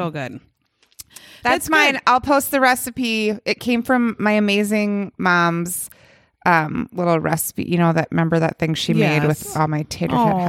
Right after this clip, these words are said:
Speaker 2: radish and stuff? So I'll put it in there.
Speaker 1: That's, you're, and you're good at doing that stuff. Very good. I am not, but you are.
Speaker 2: I
Speaker 1: It's
Speaker 2: bet you could
Speaker 1: tasty.
Speaker 2: do this.
Speaker 1: I don't know. Pro-, I would mess, I would mess it up.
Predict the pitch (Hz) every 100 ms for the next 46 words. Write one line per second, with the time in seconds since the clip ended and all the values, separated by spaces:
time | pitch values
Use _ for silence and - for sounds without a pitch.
0 | 170 - 156 156 175 - - - - -
1 | 202 - _ _ _ - _ _ _ -
2 | - - 165 170 - 160 151 151 151 339
3 | 359 - - - 214 262 220 240 233 220
4 | 214 202 165 - 151 135 139 135 - -
5 | 139 139 - 135 254 240 175 156 127 -
6 | - 208 202 151 147 113 - - 143 135
7 | - 185 320 - 302 208 123 - - _
8 | - _ - 208 202 190 175 180 190 147
9 | 151 151 - 262 240 165 139 143 135 151
10 | - - 254 247 240 190 147 143 - 214
11 | 180 151 - 131 -